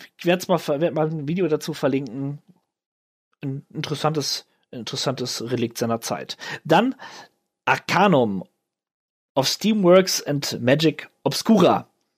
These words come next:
Ja, nochmal Steampunk, diesmal aber eher Baldur's Gate-artig, beziehungsweise Fallout-artig. Ähm, ihr lauft dort durch eine Fantasy-Steampunk-Welt, wie gesagt,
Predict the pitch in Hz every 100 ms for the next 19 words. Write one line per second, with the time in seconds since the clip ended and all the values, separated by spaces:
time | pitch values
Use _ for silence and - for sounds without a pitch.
0 | _ _ _ _ - 107 - - 196 254
1 | 185 - 226 247 180 139 226 - 185 196
2 | 151 151 143 147 127 139 139 _ - -
3 | - 127 156 160 - - 127 185 87 107
4 | 110 156 - - _ - - - - 123
5 | 117 139 147 139 123 120 - 151 156 117
6 | - 101 165 175 - - - 127 127 127
7 | 120 123 123 117 120 _ _ - - -
8 | - _ _ - 127 135 131 120 _ _
9 | _ _ _ - 120 131 151 143 127 -
10 | - - - 139 117 - 113 107 - 139
11 | 139 131 120 120 - - 131 - 131 117
12 | 120 131 190 - - 156 135 139 135 -
13 | - -